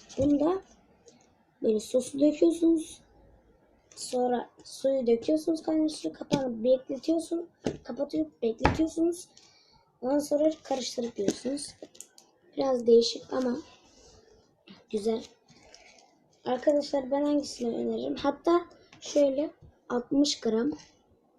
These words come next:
gördüğünüz üzere. Bu da altmış gram. Gördüğünüz üzere. Ee, bunlar hatta arkadaşlar şurada gösteriyor. Suyu nereye kadar dolduracağınızı.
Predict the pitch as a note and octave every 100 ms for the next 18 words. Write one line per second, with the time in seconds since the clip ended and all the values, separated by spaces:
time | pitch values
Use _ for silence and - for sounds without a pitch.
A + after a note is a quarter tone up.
0 | _ _ A3 A3 G#3 G#3+ G#3 - G3+ A#3+
1 | - - _ _ _ _ _ C4 C4 A#3
2 | - G3+ - - A3 B3 D#4 - - -
3 | - - - - _ - - - - -
4 | - G#3 G3 G3 G3 F#3+ G#3 C4+ E4 -
5 | - - - - - _ D4+ - - _
6 | A#4 - - - - G#3+ G#3 G#3+ G#3 C#4+
7 | D#4 F4+ - - _ _ _ - - -
8 | - C4+ - D4+ D4 - D4+ C#4 C4 A#3+
9 | A#3+ B3 B3 B3+ A3+ - A#3+ B3 C4 D4
10 | - _ _ _ _ - - - _ -
11 | _ - _ _ - - - _ _ _
12 | - - A#3+ A#3 A#3 A#3 A3+ A3 A3 G#3+
13 | A3 G#3 G#3+ G3 G#3 G3+ G3+ G3+